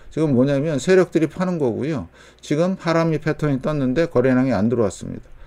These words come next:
속임수죠. 지수는 올라갔어요. 많이 올라간 것처럼 보여요. 예, 착각하지 마시고요.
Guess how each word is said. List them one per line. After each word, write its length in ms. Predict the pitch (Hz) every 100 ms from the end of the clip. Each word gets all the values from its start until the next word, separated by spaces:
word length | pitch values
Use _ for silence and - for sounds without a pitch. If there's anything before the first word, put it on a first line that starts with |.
| - - - -
속임수죠. 760 | - 190 165 123 - 147 196 - - - - - - - - -
지수는 360 | - 151 196 143
올라갔어요. 800 | 139 147 92 - 151 117 151 156 - -
많이 220 | 92 139
올라간 360 | 117 139 123
것처럼 340 | 123 - 131 131
보여요. 500 | 113 127 113 92 180 - - - - -
예, 60 |
착각하지 540 | 90 175 160 165 156 156
마시고요. 640 | 113 92 113 107 165 107